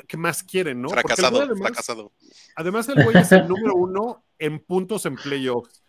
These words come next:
Speaker 1: Tiene más buzzer beaters en playoffs para ganar partidos de playoffs que Jordan. Jordan tuvo tres en su carrera. LeBron tiene cinco. O sea, ¿sabes? Es una cosa que te digo, es como pura necedad y es buscarle como este güey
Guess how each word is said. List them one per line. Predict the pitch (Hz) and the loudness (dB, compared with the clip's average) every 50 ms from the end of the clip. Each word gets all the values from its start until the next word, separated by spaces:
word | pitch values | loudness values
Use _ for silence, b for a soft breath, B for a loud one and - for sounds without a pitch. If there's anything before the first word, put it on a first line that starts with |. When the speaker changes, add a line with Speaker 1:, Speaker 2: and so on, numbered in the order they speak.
| _ _ _ _ _ - | _ _ _ _ _ -8
Speaker 1:
Tiene | 190 214 240 254 277 269 | -4 -4 -2 -2 -2 -2
más | 233 220 226 233 - - 151 | -2 -2 -4 -4 -6 -8 -14
buzzer | 135 131 175 202 202 - 240 220 196 | -6 -2 -2 -2 0 -2 -2 -4 -4
beaters | 143 131 131 156 175 185 185 196 220 - - - | -6 -8 -8 -6 -4 -2 -2 -2 -2 -4 -10 -10
en | - 131 131 117 | -10 -10 -10 -8
playoffs | - 156 160 165 165 165 165 175 165 - - | -8 -6 -4 -2 -2 -2 -2 -2 -6 -10 -6
para | - 151 139 120 | -4 -4 -4 -4
ganar | 117 117 135 151 156 - | -6 -6 -6 -8 -8 -8
partidos | - 160 135 - 156 147 147 147 127 | -8 -10 -10 -8 -10 -8 -6 -6 -6
de | 113 110 | -8 -10
playoffs | 92 - 143 147 151 156 160 185 233 240 - - - _ - | -12 -10 -8 -8 -6 -6 -6 -6 -8 -10 -14 -20 -20 _ -8
que | - 123 117 | -8 -6 -2
Jordan. | 117 147 143 139 123 113 104 101 95 _ _ _ | 0 -2 -2 -2 -4 -8 -10 -12 -14 _ _ _
Jordan | 143 170 185 196 190 - | -8 -6 -4 -4 -6 -6
tuvo | 196 190 175 135 | -4 -4 -6 -4
tres | - 170 160 165 160 - | -4 -2 -2 -2 -2 -4
en | - - 131 120 | -8 -12 -12 -14
su | - 120 | -14 -10
carrera. | - 127 123 127 135 127 120 - _ _ _ _ _ _ _ - | -6 -6 -4 -2 -4 -4 -4 -6 _ _ _ _ _ _ _ -8
LeBron | 139 143 156 170 170 165 | -6 -4 -4 -4 -6 -6
tiene | - 175 165 151 | -6 -6 -6 -6
cinco. | - - 160 143 127 - - _ _ _ _ _ _ _ _ | -6 -8 -10 -10 -12 -16 -20 _ _ _ _ _ _ _ _
O | - 151 | -12 -4
sea, | - 190 180 165 - - _ _ 196 _ _ _ _ _ _ _ _ _ _ _ _ _ _ _ _ - - 175 | -2 0 0 0 -2 -6 _ _ _ _ _ _ _ _ _ _ _ _ _ _ _ _ _ _ _ -20 -16 -8
¿sabes? | - 208 226 233 247 214 202 | -4 -4 -2 -2 -2 -4 -4
Es | 202 220 190 | -4 -4 -2
una | 247 240 220 | -2 -2 -2
cosa | 190 202 185 208 202 - | -4 -4 -4 -4 -4 -6
que | - 151 | -10 -8
te | 131 160 165 | -8 -4 -4
digo, | 190 170 160 - - | -4 -4 -4 -6 -6
es | - 202 190 - | -8 -8 -8 -6
como | - 226 208 190 - - | -6 -4 -4 -4 -6 -4
pura | 180 185 185 208 | -2 0 0 0
necedad | 208 190 160 135 - 139 113 123 160 165 151 135 | -2 -4 -6 -6 -6 -8 -4 -2 -2 -4 -4 -6
y | 127 127 147 165 | -8 -6 -2 -2
es | - - | 0 0
buscarle | 202 202 - - 160 160 165 175 185 185 185 | -2 -4 -4 -2 -2 -2 -2 -2 -4 -6 -4
como | - 156 131 135 147 | -4 -4 -2 0 0
este | 156 151 - - 170 | -2 -2 -2 -6 -6
güey | 160 165 160 160 | -2 0 0 0